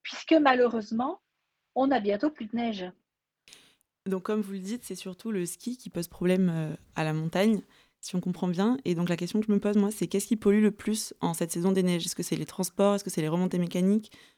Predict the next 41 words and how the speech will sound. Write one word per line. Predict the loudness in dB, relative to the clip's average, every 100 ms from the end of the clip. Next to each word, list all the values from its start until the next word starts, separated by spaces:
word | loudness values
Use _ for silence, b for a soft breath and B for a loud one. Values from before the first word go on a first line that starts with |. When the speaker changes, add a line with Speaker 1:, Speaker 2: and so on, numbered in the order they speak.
| b
Speaker 2:
Ou | -6
est-ce | -4
que |
c'est | 0
d'autres | 0 0
facteurs, | -4 -2 -2
euh, | 0 -4 -4
auxquels | -4 -2
on | -2
n'aurait | -4
pas | -4
pensé ? | -6 -8 -8 -12 _ _ _ _ _ _ _ _ _ _ 2
Speaker 1:
Alors, | 4 4
on | 6
dira, | 6 8 6 2 -8
c'est | -4 2
pas | 6 6
forcément | 4 2 4
le | 4
ski | 0 -6 -2 0 0 -4
qui | -8
pollue | 0 2 2
le | 0
plus | 2 2 0 0
la | 0
montagne, | 0 -4 -4 -2 -4 -8
c'est, | _ -10 -10
c'est, | -8 -6 -8 b b _
c'est, | -4 2 4 6
euh, | 4 4 0 -2
un | -6
facteur | -2 -2 0 0
aggravant, | 0 2 4 4 4
on | 0
va | 0
dire. | 0 -4 -6 -10 b b b
Mais | -6 -4
aujourd'hui, | -2 -2 -2 -2 -2 -2 -2
on | -6 -10
sait | -4 2 4 2 -4
que | -6 -2 0 -2